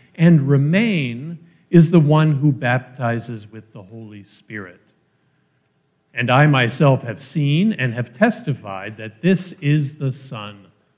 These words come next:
of God." The next day, John again was standing with two of his disciples.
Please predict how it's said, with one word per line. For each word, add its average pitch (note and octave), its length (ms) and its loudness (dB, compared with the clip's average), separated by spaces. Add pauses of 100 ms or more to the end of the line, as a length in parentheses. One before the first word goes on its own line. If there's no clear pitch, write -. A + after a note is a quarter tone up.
(140)
of G2 240 -20
God." E2+ 440 -16 (2000)
The - 80 -6
next C#3+ 320 2
day, C#3 320 4
John B2+ 400 0
again C3 360 0
was G#2+ 120 -8
standing A2+ 540 -4
with A2+ 160 -14
two D3 180 0
of A2+ 120 -2
his A#2+ 200 -12
disciples. C3 840 -6